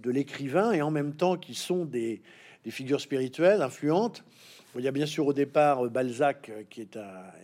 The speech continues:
et Drummond, qui sont des héritages de son père, qui ont été fondamentaux chez lui, puisqu'il a écrit, euh, La Grande Peur des Bien-Pensants, qui est une sorte d'éloge de la figure de Drummond, un Drummond largement imaginaire.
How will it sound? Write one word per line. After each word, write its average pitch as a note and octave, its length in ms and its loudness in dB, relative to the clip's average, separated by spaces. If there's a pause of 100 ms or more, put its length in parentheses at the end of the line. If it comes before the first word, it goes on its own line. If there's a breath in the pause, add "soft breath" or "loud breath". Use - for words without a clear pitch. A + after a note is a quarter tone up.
(120)
et B2 100 -2
Drummond, D3+ 400 2
qui C3+ 140 -10
sont B2+ 140 -10
des A#2 180 -6
héritages A#2+ 360 -2
de A2+ 100 -6
son A2+ 200 -10
père, F#3+ 400 2 (340 loud breath)
qui - 60 -18
ont A#2 80 -6
été B2 140 -4
fondamentaux C3+ 600 -2
chez A#2+ 180 -4
lui, F3+ 240 -4
puisqu'il G#2+ 360 -12
a G2+ 40 -10
écrit, A2+ 360 -8
euh, G#2 60 -8 (500 loud breath)
La A2+ 100 -8
Grande B2 200 -6
Peur C3 160 2
des C3 100 2
Bien-Pensants, B2+ 600 -6
qui D3+ 140 -12
est - 120 -18
une G#2+ 100 -16
sorte B2+ 360 -8
d'éloge C#3+ 440 4
de C3+ 60 0
la B2+ 140 0
figure E3 500 4
de B2 140 0
Drummond, C3+ 520 -2
un A#2 60 -8
Drummond B2+ 380 -4
largement B2 440 -2
imaginaire. A#2+ 720 -4